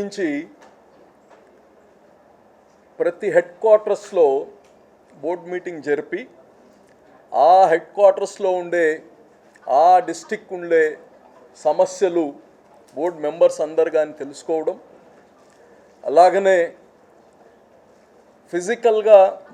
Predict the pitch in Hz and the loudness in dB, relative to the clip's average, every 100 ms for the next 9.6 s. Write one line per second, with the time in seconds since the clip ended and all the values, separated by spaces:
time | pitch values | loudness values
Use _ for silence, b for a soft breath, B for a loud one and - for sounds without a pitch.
0 | 151 185 180 180 185 190 185 165 170 156 | -4 -4 -4 -6 -4 -4 -2 -4 -4 -6
1 | 165 185 170 160 175 - 185 175 156 170 | -6 -6 -6 -6 -6 -6 -8 -8 -12 -14
2 | 175 185 165 - 156 135 _ _ _ _ | -12 -4 -4 -4 -14 -16 _ _ _ _
3 | _ _ _ _ _ b b b - 147 | _ _ _ _ _ b b b -2 -2
4 | 160 160 165 185 160 180 - - 196 185 | -2 -2 -4 -4 -4 -6 -4 0 2 2
5 | 170 160 160 160 151 147 147 127 - _ | -4 -10 -6 -6 -6 -10 -10 -12 -16 _
6 | _ _ - - - - _ _ _ _ | _ _ -20 -20 -20 -20 _ _ _ _
7 | _ _ - 131 156 175 170 151 151 139 | _ _ -2 4 4 4 -2 -2 -4 -6
8 | 151 - 214 - _ _ _ _ _ _ | -10 -10 -14 -16 _ _ _ _ _ _
9 | _ 143 156 160 165 165 | _ -14 -10 0 2 2